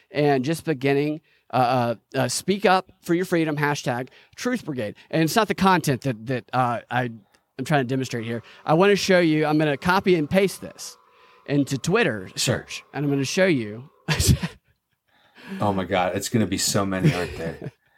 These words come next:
Speaker 1: <laughs> People
Speaker 2: Oh
Speaker 1: that
Speaker 2: my
Speaker 1: post
Speaker 2: gosh,
Speaker 1: it,
Speaker 2: it's gonna
Speaker 1: huh?
Speaker 2: be so many people, isn't it?
Speaker 1: <laughs> Uh, it
Speaker 2: It's
Speaker 1: is.
Speaker 2: just gonna be the
Speaker 1: It's a lot of
Speaker 2: whole
Speaker 1: people. Yeah, it's, hold on, I gotta change the, um,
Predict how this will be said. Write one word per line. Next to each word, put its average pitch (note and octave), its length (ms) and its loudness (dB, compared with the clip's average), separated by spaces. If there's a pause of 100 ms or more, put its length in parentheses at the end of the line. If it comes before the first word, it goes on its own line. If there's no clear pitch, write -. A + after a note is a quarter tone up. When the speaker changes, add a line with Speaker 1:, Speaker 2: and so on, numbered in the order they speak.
(160)
Speaker 1:
<laughs> G3 500 -10
People C3+ 260 -4
Speaker 2:
Oh C#3+ 120 2
Speaker 1:
that D3+ 100 0
Speaker 2:
my G3+ 120 2
Speaker 1:
post G#3+ 140 2
Speaker 2:
gosh, F2+ 80 -2
Speaker 1:
it, - 40 0
Speaker 2:
it's F#2 80 -2
gonna B2 100 2
Speaker 1:
huh? - 60 4
Speaker 2:
be G2 60 0
so - 480 2
many F#2+ 200 2
people, F2+ 440 -8
isn't F2+ 260 -6
it? E2+ 220 -10
Speaker 1:
<laughs> C3+ 60 -16 (380)
Uh, - 20 -10 (180)
it B2+ 240 -4
Speaker 2:
It's B2 180 2
Speaker 1:
is. - 60 -2
Speaker 2:
just C#3 220 2
gonna B2 180 2
be G2+ 380 0
the G2+ 200 -4
Speaker 1:
It's - 140 -4
a F3+ 40 2
lot F3 200 4
of F#3 60 0
Speaker 2:
whole G3 60 0
Speaker 1:
people. C#3 540 -2
Yeah, C#3 300 -8
it's, - 260 -20 (640)
hold C2+ 180 -18
on, A#1+ 100 -20
I G#2+ 60 -14
gotta G2+ 180 -14
change D#2+ 440 -18
the, D#2 160 -16
um, B1+ 320 -18